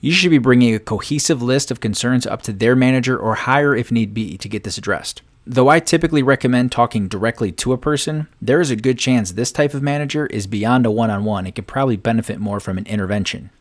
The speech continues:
This management philosophy is corrosive to the project, team, and company, and if unchecked, can undo years of culture, so please address it. Having a low limit setting dimension, but having a high emotional responsiveness dimension,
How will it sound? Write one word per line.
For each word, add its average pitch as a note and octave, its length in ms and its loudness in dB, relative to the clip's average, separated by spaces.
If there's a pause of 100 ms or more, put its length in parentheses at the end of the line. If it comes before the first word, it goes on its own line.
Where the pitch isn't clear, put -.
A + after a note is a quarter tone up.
(180)
This C#3 320 0
management E3+ 400 0
philosophy D#3+ 580 0
is G2 120 -4
corrosive G#2+ 580 -4
to - 100 -8
the - 80 -8
project, C3+ 540 -2
team, B2 180 0
and G#2+ 100 -2
company, C#3 380 -2
and G#2+ 80 2
if G2 100 -6
unchecked, E3+ 640 -2 (280)
can A#2+ 120 0
undo B2 280 4
years B2+ 400 2
of A#2 100 -6
culture, - 400 -4
so - 160 -8
please C#3 460 0 (160)
address A#2 340 -2
it. - 140 -14 (1700)
Having B2 360 4
a G#2 60 2
low B2 240 8
limit E3 320 6
setting A2 300 2
dimension, G2+ 640 -4 (100)
but G#2+ 100 -2
having G#2+ 240 0
a F2+ 80 -2
high D#3 300 4
emotional A2 640 2
responsiveness G#2+ 680 0
dimension, G2 560 -2